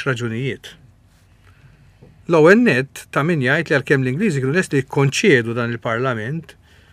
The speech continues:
ħabba l-bażi militari, hawnhekk dejjem tidħol din l-mirka bażi militari, huma beżaw li f'Malta jkun hawn gvern b'saħħtu.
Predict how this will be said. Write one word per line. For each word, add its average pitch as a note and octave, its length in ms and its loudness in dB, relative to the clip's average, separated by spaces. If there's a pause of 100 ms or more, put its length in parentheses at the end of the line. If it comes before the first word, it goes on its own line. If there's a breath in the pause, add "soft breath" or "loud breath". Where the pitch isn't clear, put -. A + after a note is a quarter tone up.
(320 soft breath)
ħabba F3+ 400 6
l-bażi D3 760 2
militari, B2 720 -2
hawnhekk B2+ 360 -2
dejjem C3 240 0
tidħol A#2+ 280 -10
din A#2 240 -8
l-mirka A#2+ 480 -10
bażi A2+ 360 -6
militari, G#2 500 -14 (720 soft breath)
huma F3 300 6
beżaw C#3 420 4
li B2 240 -2
f'Malta A#2+ 560 -4
jkun A#2 200 -6
hawn G#2 120 -6
gvern G#2+ 320 -10
b'saħħtu. - 460 -8